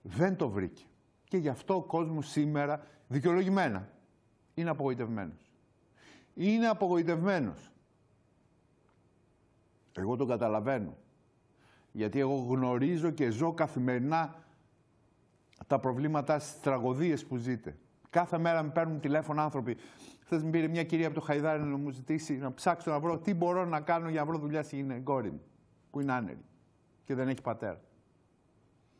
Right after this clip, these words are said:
Προχτές μια άλλη κυρία από το Περιστέρι να μου πει ότι χρωστάει στην, ε,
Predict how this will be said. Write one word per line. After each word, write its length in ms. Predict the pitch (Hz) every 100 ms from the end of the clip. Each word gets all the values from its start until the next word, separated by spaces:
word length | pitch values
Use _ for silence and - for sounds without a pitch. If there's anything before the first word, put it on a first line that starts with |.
| _ _ _ - - - - - - - - - - _
Προχτές 400 | 175 151 196 180
μια 140 | 185
άλλη 140 | 185 180
κυρία 280 | 190 190 185
από 80 |
το 80 | 185
Περιστέρι 600 | 170 165 160 196 190 160
να 160 | 151 151
μου 260 | 160 156 156
πει 480 | 214 185 123 - - - _ -
ότι 340 | 131 139 156
χρωστάει 720 | 147 185 185 - 202 202 196
στην, 360 | 180 - 180 170
ε, 1000 | 165 165 156 156 147 139 131 - -